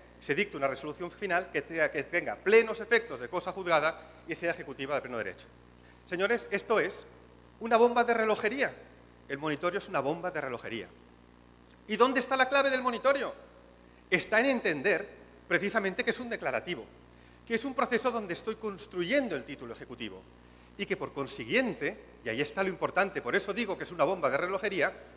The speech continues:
los derechos de defensa del deudor son sagrados. Y los derechos de defensa del deudor gravitan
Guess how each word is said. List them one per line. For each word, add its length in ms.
los 220
derechos 480
de 80
defensa 440
del 140
deudor 320
son 340
sagrados. 720
Y 100
los 140
derechos 380
de 60
defensa 420
del 140
deudor 460
gravitan 720